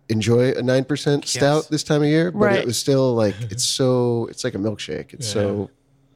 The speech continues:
Speaker 1: satisfying.
Speaker 2: Good
Speaker 1: And I just
Speaker 2: mouthfeel and everything.
Speaker 3: That's
Speaker 2: Yeah.
Speaker 3: awesome.
Speaker 1: But, um, he was a pleasure to work with, and it was just one of the best collabs.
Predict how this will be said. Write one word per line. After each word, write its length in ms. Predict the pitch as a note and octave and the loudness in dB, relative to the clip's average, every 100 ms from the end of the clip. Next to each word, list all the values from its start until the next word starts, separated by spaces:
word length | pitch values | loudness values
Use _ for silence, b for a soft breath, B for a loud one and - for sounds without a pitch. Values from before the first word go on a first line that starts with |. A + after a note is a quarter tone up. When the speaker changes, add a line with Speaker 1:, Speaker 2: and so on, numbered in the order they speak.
| - | -14
Speaker 1:
satisfying. 680 | - G2 F2+ - D2+ - B2 _ _ _ - | -8 -6 -6 -10 -12 -12 -16 _ _ _ -8
Speaker 2:
Good 140 | A#2+ | -6
Speaker 1:
And 80 | G#2 | -4
I 80 | G2+ | -6
just 180 | E2+ G#2 | -8 -10
Speaker 2:
mouthfeel 160 | G2+ | -10
and 80 | G2+ | -10
everything. 260 | G2+ G#2+ F#3 | -10 -8 -8
Speaker 3:
That's 140 | F3+ | -8
Speaker 2:
Yeah. 60 | F3 | -8
Speaker 3:
awesome. 260 | F3+ F3 F3 | -6 -8 -8
Speaker 1:
But, 160 | G2+ F#2+ | -6 -6
um, 260 | F#2+ F2+ F#2 | -6 -8 -6
he 140 | B2 | -2
was 120 | A#2+ G#2 | 0 0
a 40 | |
pleasure 300 | - G#2+ G2 | 0 -2 -2
to 80 | G2 | -4
work 220 | G2 - | -6 -4
with, 360 | G#2 G2 F#2 - - | -2 -2 -4 -12 -12
and 480 | E2+ E2 E2+ E2+ E2+ _ _ _ _ _ _ _ - | -8 -8 -8 -10 -14 _ _ _ _ _ _ _ -16
it 20 | |
was 100 | F#2 | -14
just 200 | - F2+ - | -10 -12 -12
one 120 | F2+ | -10
of 60 | F#2+ | -8
the 60 | |
best 320 | F2+ F#2 - - | -6 -6 -8 -10
collabs. 580 | F2+ F2 F#2 - - | -8 -4 -6 -8 -16